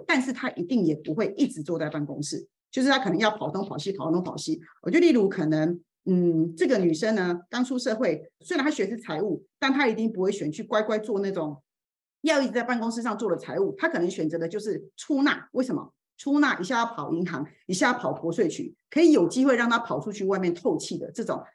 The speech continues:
她才会愿意做。不然的话呢，即使是这个人年轻人，他是老虎，可是他刚出社会的时候，他待在一个很稳定的工作，刚开始是 OK 的，但是绝对不会待太久。老虎可能一年就受不了，他一定会想要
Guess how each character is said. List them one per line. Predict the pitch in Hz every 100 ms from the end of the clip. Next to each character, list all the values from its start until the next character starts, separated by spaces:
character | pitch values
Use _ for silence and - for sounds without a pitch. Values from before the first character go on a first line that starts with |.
| -
她 | 233
才 | 233 151
会 | 185
愿 | 175 160
意 | 160
做。 | - - - _ _ _
不 | -
然 | 339 240
的 | 220
话 | 277 220
呢， | 202 202 -
即 | - 240 330
使 | 339 170
是 | 247
这 | 233 269
个 | 185
人 | 175
年 | 165
轻 | 175 220
人， | 175 151 156 _
他 | -
是 | 349 302
老 | 156 180
虎， | 170 -
可 | 175
是 | 254
他 | 269
刚 | 254 262
出 | 254 226
社 | 247 220
会 | 202
的 |
时 | 175 175
候， | 185 - _
他 | - 285
待 | 285 262
在 | 262 233
一 | 208
个 | 196 175 165 160 _
很 | - 269
稳 | 175
定 | 247
的 | 190
工 | 208 196
作， | 202 175 151 - _ _ _ _ _ _
刚 | 311
开 | 320 320
始 | -
是 | -
OK | 214 202 208
的， | 165 -
但 | 269 214
是 | - 202 -
绝 | - 185 175
对 | 175 - 208 139
不 | - 156
会 | - 170
待 | 165
太 | 165 185 139
久。 | - -
老 | 156 202
虎 | 240
可 | 175
能 | 147 -
一 | 330
年 | 220 160
就 | 214
受 | 196 190
不 | 160 156
了， | -
他 | - -
一 | 196
定 | 196 233 175
会 | 196
想 | - 135
要 | 156